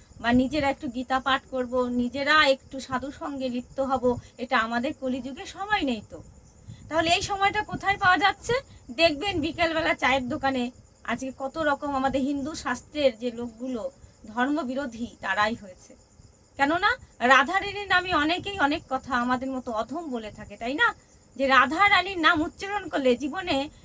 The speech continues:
এ জনম কেন, জন্ম জনম সার্থক হয়ে যায়। সে রাধা, তাই না? সেই ভগবান শ্রীকৃষ্ণের হৃদয়। ভগবান বললেন, "রাধা নাম উচ্চারণ করলে সেখানে আমি শীঘ্রই প্রবেশ করি",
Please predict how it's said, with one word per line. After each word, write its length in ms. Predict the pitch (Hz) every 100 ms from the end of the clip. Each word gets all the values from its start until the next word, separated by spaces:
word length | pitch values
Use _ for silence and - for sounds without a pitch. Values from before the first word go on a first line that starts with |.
| - -
এ 180 | 269 294
জনম 380 | 339 339 403 381
কেন, 280 | 269 240 226 - - - 226
জন্ম 280 | 285 320 392
জনম 500 | 262 277 392 403 294 - - - -
সার্থক 340 | - - - 311 -
হয়ে 160 | 196
যায়। 220 | 175 160 - - - _ - - _ -
সে 60 |
রাধা, 640 | 196 208 247 254 214 196 - - - - _ _ - -
তাই 120 | 214 233
না? 240 | 453 427 - - -
সেই 320 | 277 302 359
ভগবান 500 | 285 269 302 277 370
শ্রীকৃষ্ণের 680 | - 311 294 - 269 247 208 - - - -
হৃদয়। 500 | 240 240 214 175 - - - - _ -
ভগবান 460 | 214 220 226 240 247
বললেন, 480 | 240 233 226 220 - -
"রাধা 440 | 202 220 226 277
নাম 200 | 269 247
উচ্চারণ 460 | 247 - 294 269 285
করলে 260 | 262 247
সেখানে 440 | 233 262 254 294 285
আমি 140 | 254
শীঘ্রই 500 | 247 294 233 240 254
প্রবেশ 380 | 247 196 202 -
করি", 300 | 208 196 202